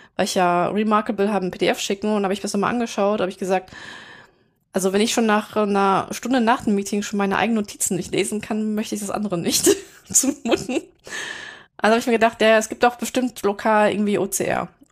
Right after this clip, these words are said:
Und, ähm, dann bin ich auf dieses Ulm O C R gestoßen, was ne-, auf eine Webseite geht, wo du P D Fs hochladen kannst und, äh, dir das transkribieren.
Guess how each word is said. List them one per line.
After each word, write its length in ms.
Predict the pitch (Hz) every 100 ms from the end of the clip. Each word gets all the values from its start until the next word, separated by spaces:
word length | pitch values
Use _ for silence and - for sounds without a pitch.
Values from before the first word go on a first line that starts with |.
| -
Und, 360 | 196 196 190 -
ähm, 640 | 196 185 180 175 180 180 -
dann 220 | 196 208
bin 100 | 202
ich 160 | 247 226
auf 120 | 226
dieses 600 | - 220 208 208 - _ _ _ - -
Ulm 320 | 226 262 311
O 80 | 262
C 200 | - 233
R 140 | 254
gestoßen, 760 | 277 294 - 285 294 294 302 339 - - - - - - -
was 160 | - -
ne-, 180 | 220 202
auf 80 | 220
eine 120 | 208
Webseite 400 | 214 - 269 269
geht, 160 | 254 -
wo 80 |
du 120 | 202 196
P 140 | -
D 80 | 190 214
Fs 140 | -
hochladen 460 | 262 277 240 240 247
kannst 440 | - 233 240 -
und, 460 | - 202 202 202 196
äh, 180 | 196 196
dir 140 | 196
das 360 | 190 196 - -
transkribieren. 800 | - 214 - 190 185 214 262